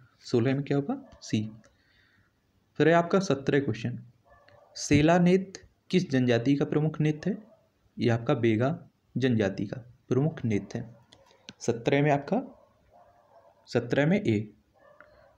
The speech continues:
क्वेश्चन है अठारह, फारसी भाषा में शहर का अर्थ क्या होता है? फारसी भाषा में शहर का अर्थ क्या होता है?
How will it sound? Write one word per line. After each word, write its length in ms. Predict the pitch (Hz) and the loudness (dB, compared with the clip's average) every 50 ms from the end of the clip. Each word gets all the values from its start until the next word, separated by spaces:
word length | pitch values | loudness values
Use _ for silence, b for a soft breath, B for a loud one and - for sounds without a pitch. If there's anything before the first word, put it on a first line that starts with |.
| _ - | _ -4
क्वेश्चन 340 | - 139 139 139 - 185 185 | 0 0 0 2 4 4 4
है 100 | 202 208 | 4 4
अठारह, 540 | - - 117 - 120 110 107 110 123 - - - - _ _ _ _ _ _ _ _ _ _ _ _ _ _ _ _ _ _ _ _ _ - | 2 -2 -2 -2 0 -2 0 -2 -4 -8 -12 -18 -20 _ _ _ _ _ _ _ _ _ _ _ _ _ _ _ _ _ _ _ _ _ -8
फारसी 640 | - - 123 120 123 131 127 - 156 123 104 117 - - - _ b b b b b b b b b b - | -2 2 2 4 4 2 0 0 0 -2 -2 -2 -8 -14 -20 _ b b b b b b b b b b 0
भाषा 320 | 120 120 131 127 180 185 | 2 2 2 2 2 2
में 120 | 185 190 185 | 4 4 2
शहर 380 | 185 - 147 139 151 165 165 | 2 2 2 4 4 2 2
का 220 | 156 - 165 165 170 - - - - _ _ _ _ _ _ - | 2 2 2 2 2 0 -2 -8 -20 _ _ _ _ _ _ 0
अर्थ 260 | 117 139 151 151 - | 2 2 0 0 0
क्या 120 | - 110 | -2 0
होता 240 | 101 104 98 - - | 0 0 -2 -4 -6
है? 160 | 131 131 - - - _ _ _ _ _ _ _ _ _ _ - | -8 -8 -10 -16 -20 _ _ _ _ _ _ _ _ _ _ -2
फारसी 440 | 123 110 107 107 117 117 120 185 175 | 0 2 2 2 2 0 2 2 2
भाषा 320 | 139 113 107 107 - 107 | 2 2 0 -2 -2 -2
में 240 | 107 113 135 190 208 b b b b b b b b b b b _ - | -2 -2 -2 -4 -6 b b b b b b b b b b b _ -12
शहर 400 | - - - 135 139 165 170 165 | -6 0 0 2 2 4 2 2
का 140 | 170 175 | 2 2
अर्थ 460 | 160 - - - 131 151 151 156 - - | 0 0 0 0 0 0 0 -2 -4 -6
क्या 120 | - 117 101 | -2 -2 -2
होता 280 | 101 107 107 - 127 | -2 -4 -6 -6 -6
है? 220 | 127 135 127 - | -8 -8 -10 -12